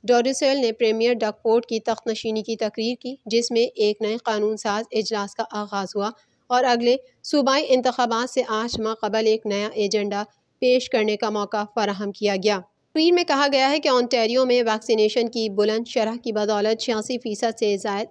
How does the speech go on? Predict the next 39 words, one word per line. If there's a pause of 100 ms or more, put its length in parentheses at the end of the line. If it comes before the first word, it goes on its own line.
अहल
रिहायशियों
को (380)
कम
अज़
कम
एक
खुराक
मिली
है। (480)
सूबा (160)
वबा
के
नए
मरहले
में
दाखिल
हो
रहा
है (380)
और (100)
अगरचा
लोगों
के (160)
इंडोर
जाने
के
बायस
केसेस
बढ़
सकते
हैं, (340)
लेकिन
ये
खौफ
व
हिरास
का
सबब